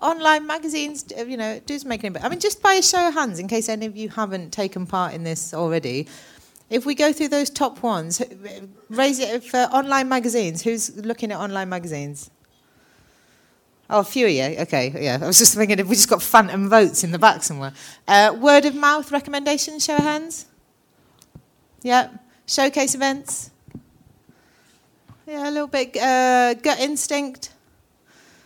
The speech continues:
And I guess live shows is a bit like the showcase, so we'll leave that one. And print magazines is r-, really, really low on our list. And I'm not sure there's that many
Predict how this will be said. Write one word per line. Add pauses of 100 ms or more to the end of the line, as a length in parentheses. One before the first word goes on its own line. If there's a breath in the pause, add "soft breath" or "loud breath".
(720 soft breath)
And
I
guess
live
shows
is
a
bit
like
the
showcase,
so
we'll
leave
that
one.
And
print
magazines
is
r-,
really,
really
low
on
our
list.
And
I'm
not
sure
there's
that
many